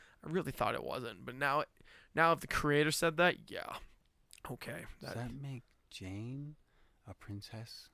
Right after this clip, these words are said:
Speaker 2: a Disney princess in law? 'Cause she's not a Disney princess, but I mean, she's a Disney princess in law.
Speaker 1: Technically, she would be a princess.
Speaker 2: Oh.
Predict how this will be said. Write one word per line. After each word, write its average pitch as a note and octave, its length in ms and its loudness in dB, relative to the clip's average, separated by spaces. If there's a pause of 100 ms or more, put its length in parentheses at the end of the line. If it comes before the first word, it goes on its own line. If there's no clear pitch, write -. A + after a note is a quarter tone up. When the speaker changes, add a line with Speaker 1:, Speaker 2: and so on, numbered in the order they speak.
(120)
Speaker 2:
a A2+ 40 -16
Disney G#2 280 -8
princess G#2+ 440 -10
in G2 140 -6
law? G#2+ 260 -6 (140)
'Cause - 120 -18
she's C3 180 -6
not C#3 240 2
a A#2 60 -2
Disney G2 300 -4
princess, F2+ 480 -8 (1000)
but F2+ 160 -12 (260)
I - 40 -10
mean, G2+ 220 -12 (260)
she's - 200 -20
a G#2+ 40 -16
Disney G#2 280 -8
princess G2 400 -8
in F#2+ 140 -6
law. C#3+ 340 -8 (1080)
Speaker 1:
Technically, D4+ 360 6
she - 160 8
would G#3 220 6
be A#3+ 100 6
a F#3 60 6
princess. C#3 640 4 (920)
Speaker 2:
Oh. A#2+ 260 -4